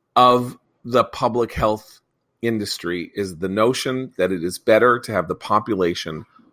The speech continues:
frightened than to encourage the population by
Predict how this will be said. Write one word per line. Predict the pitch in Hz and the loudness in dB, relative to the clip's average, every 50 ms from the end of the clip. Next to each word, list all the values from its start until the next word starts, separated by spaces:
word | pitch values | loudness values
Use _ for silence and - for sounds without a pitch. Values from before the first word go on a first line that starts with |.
| _ _ | _ _
frightened | _ - - - - 131 123 139 160 - - 208 226 254 247 247 - _ _ _ _ _ _ _ _ _ _ _ _ _ _ _ | _ -20 -16 -2 2 4 4 4 2 0 -4 -4 -4 -4 -6 -8 -12 _ _ _ _ _ _ _ _ _ _ _ _ _ _ _
than | 135 127 139 127 127 127 | 4 4 6 6 4 2
to | - 139 117 | 2 2 2
encourage | 110 107 - - - 170 175 185 190 185 175 170 165 | 0 0 -2 0 4 6 8 8 8 6 4 2 -2
the | 160 147 | -4 -2
population | - 156 - - - 156 139 120 113 110 110 110 - - 110 107 107 120 - _ _ _ _ _ _ _ _ _ _ _ _ _ | 2 4 4 4 4 2 2 4 4 4 2 0 -4 -6 -8 -8 -8 -10 -14 _ _ _ _ _ _ _ _ _ _ _ _ _
by | - 107 98 98 92 - - | 4 4 6 6 4 2 -2